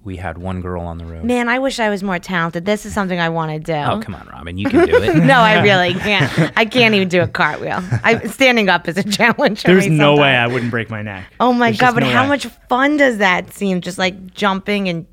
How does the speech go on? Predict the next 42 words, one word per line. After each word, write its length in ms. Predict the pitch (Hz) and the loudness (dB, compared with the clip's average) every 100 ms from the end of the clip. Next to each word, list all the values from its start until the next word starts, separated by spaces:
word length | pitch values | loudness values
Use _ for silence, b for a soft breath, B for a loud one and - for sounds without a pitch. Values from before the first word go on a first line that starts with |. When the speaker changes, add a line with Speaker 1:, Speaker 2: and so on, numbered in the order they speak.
| _ _ | _ _
Speaker 2:
flipping 480 | - 190 180 190 185 | -6 -6 -4 -6 -4
and 100 | 170 | -6
then, 260 | 156 160 160 _ b b b b _ _ | -8 -8 -10 _ b b b b _ _
I 120 | 165 | -2
don't 140 | 165 | -2
know. 60 | 156 | -2
To 120 | 104 | -2
Speaker 3:
Mm-hmm. 100 | 127 | -2
Speaker 2:
me, 80 | 190 | -2
that 140 | 175 160 | -4 -6
just 220 | - - | -12 -10
sounds 240 | - 180 | -10 -10
like 100 | 156 | -12
so 140 | - 170 | -10 -10
much 180 | 156 - | -10 -10
fun. 300 | 165 156 156 - | -12 -12 -16 -16
Speaker 3:
So 340 | - 202 190 151 _ _ - | 0 2 2 -4 _ _ -8
you 180 | 147 151 | -2 2
started 200 | 196 214 | 4 4
with 120 | 180 | 2
the 60 | |
Bud 160 | 175 156 | 2 2
Light 180 | 143 123 | 0 2
Daredevils, 760 | 135 135 131 107 101 101 - | 2 2 0 -2 -6 -10 -8
Speaker 1:
Uh-huh. 200 | 110 98 120 | -4 -4 -2
Speaker 3:
right? 180 | 117 | -4
And 100 | 131 | -2
then 120 | 147 175 | 0 0
you 100 | 175 | -2
started 400 | - 147 151 127 | 0 0 0 0
your, 380 | 127 117 110 - | 0 0 -2 -4
your 160 | 127 | -2
own 140 | 135 156 | 0 -2
team 240 | - 123 | -2 -2
after 220 | 127 135 | -4 -4
that. 100 | 120 | -4
How 100 | 117 | -2
did 120 | 143 | -2
that 160 | 135 131 | 0 -2
happen? 400 | 127 95 95 92 b b b b | -4 -8 -12 -14 b b b b
Speaker 1:
Yeah, 360 | 113 147 147 117 - | 2 4 4 2 0
um, 360 | 131 131 127 | 0 0 -4